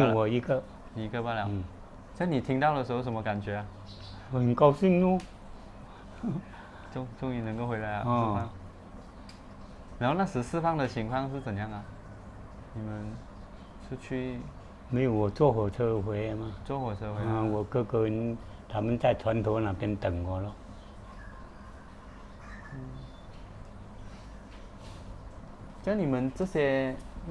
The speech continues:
Speaker 2: 之前一起在扣留营那些人啊，你们之后还有联-，联络吗？
Speaker 1: 没有，没有联络。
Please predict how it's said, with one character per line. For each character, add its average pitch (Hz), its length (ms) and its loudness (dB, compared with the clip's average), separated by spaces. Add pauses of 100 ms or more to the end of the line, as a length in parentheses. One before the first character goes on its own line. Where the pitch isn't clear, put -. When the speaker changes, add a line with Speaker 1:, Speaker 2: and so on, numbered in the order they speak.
(280)
Speaker 2:
之 143 120 -2
前 127 260 0
一 165 40 2
起 147 140 2
在 139 140 6
扣 170 180 8
留 151 140 8
营 120 140 6
那 139 100 2
些 113 560 6 (160)
人 107 160 0
啊， 104 140 0 (200)
你 117 80 0
们 120 140 4
之 131 140 0
后 151 100 4
还 135 100 2
有 101 360 2 (160)
联-， 104 160 2 (120)
联 104 140 0
络 123 180 0
吗？ 107 120 -6 (680)
Speaker 1:
没 123 160 6
有， 120 80 8
没 104 160 4
有 104 80 2
联 92 280 0
络。 101 80 -4